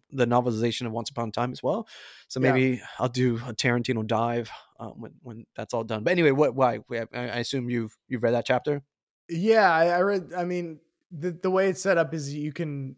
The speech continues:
Speaker 2: there's just chapters about certain movies, so you can
Speaker 1: Yeah.
Speaker 2: just kind of, like, read the chapter of the movie you want to. But, uh,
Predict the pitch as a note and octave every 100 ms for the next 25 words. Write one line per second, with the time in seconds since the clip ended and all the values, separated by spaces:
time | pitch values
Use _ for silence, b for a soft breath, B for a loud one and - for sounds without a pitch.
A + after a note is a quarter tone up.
0 | - D3+ D#3 D3+ - D#3+ C#3+ C#3+ C3+ C3
1 | - C3+ B2+ B2+ C3+ D#3 F#3+ - - -
2 | D3+ D3 D3+ B2+ - C#3 C3 C#3 B2 -
3 | C#3 C#3 C3+ C#3+ C3 C#3+ C3 C3+ C3 C#3
4 | C3 C3 C3+ F3 F3 b b b _ E3+
5 | E3 D#3 D3+ D3